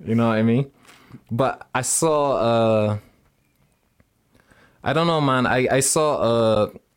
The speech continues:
you know, you get these things being sent around in, on WhatsApp, and you think all doom and gloom. You think, "Ah, you would have hoped racism would have, you know,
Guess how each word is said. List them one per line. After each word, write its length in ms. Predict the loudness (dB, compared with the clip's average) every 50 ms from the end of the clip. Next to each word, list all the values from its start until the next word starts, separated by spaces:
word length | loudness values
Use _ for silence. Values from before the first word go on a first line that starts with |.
| -18 -18 -18 -8 -4
you 80 | -2
know, 140 | 0 0 0
you 160 | 0 0 0
get 160 | 0 0 0
these 180 | 0 -2 -2 -2
things 240 | 0 0 0 0 0
being 200 | 0 0 0 0
sent 280 | 0 -2 -2 -2 -2
around 520 | -2 -2 -2 -2 0 0 -2 -2 -4 -6 -8 _
in, 120 | -8 -8
on 320 | -8 -6 -6 -6 -4 -4 -2
WhatsApp, 540 | -2 -2 -2 -4 -6 -4 -4 -4 -4 -6 -8 -8
and 160 | -6 -6 -4
you 120 | -4 -6
think 380 | -6 -6 -4 -4 -4 -4 -4 -6 _
all 240 | -2 -2 0 -2 -2
doom 320 | -2 -2 -2 -2 0 -2
and 220 | -2 -4 -6 -6
gloom. 420 | -6 -6 -4 -4 -4 -4 -6 -6 -8
You 120 | -8 -10
think, 260 | -8 -6 -6 -6 -6 -6
"Ah, 400 | -6 -6 -6 -6 -8 -10 -12 -14 -18 -20 _ _ _ _ _ _ _ _
you 160 | -8 -6 -4
would 100 | -4 -2
have 140 | -4 -4 -2
hoped 480 | -2 -2 -2 -2 -2 -6 -12 -18 -16
racism 960 | -8 -2 -2 0 0 0 -2 -4 -8 -4 -4 -4 -4 -4 -4 -6 -4 -4 -6 -6
would 120 | -6 -6
have, 300 | -6 -8 -8 -12 -16 -20 _ _ _ _ _ _ _ _ _ _ _ _
you 160 | -8 -6 -6
know, 380 | -4 -6 -8 -10 -12 -14 -16